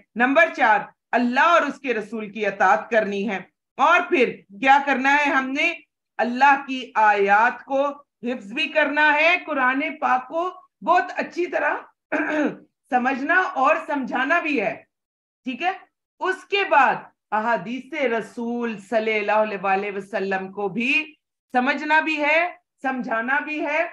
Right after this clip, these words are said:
आगे बताना भी है। तो कहाँ है ये हमारी जिम्मेदारियां, कौन सी औरतें पूरी कर रही हैं? वो कहते हैं कि इस उम्मत में तो रिजाल जो हैं उनका, उनकी इतनी कमी है कि वो किसी को पढ़ने और पढ़ाने की तरफ लाए,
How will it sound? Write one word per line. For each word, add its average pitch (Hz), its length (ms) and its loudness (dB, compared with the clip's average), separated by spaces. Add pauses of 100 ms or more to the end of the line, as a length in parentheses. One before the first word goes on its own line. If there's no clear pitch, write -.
(280)
आगे 226 380 2
बताना 196 720 -4
भी 226 440 -4
है। 190 340 0 (880)
तो 254 60 -6
कहाँ 330 320 0
है 339 160 0
ये 254 380 -6 (180)
हमारी 247 340 -2
जिम्मेदारियां, 233 560 -2
कौन 339 240 -2
सी 392 120 -2
औरतें 277 360 2
पूरी 214 200 -6
कर 190 180 -6
रही 165 140 -14
हैं? 160 100 -18 (320)
वो 214 80 -10
कहते 226 320 -4
हैं 311 180 0 (320)
कि 269 100 -4
इस 359 380 -2 (120)
उम्मत 254 400 0
में 233 260 -6
तो 262 200 0 (340)
रिजाल 240 600 2
जो 240 180 0
हैं 190 300 -4 (340)
उनका, 349 380 0 (120)
उनकी 339 320 0
इतनी 285 380 -2
कमी 240 360 -2
है 240 240 -2 (380)
कि 269 100 -2
वो 311 300 0
किसी 302 300 -4
को 262 140 -2
पढ़ने 262 360 2
और 247 120 2
पढ़ाने 226 420 -4
की 220 120 -12
तरफ 214 260 -6
लाए, 220 240 0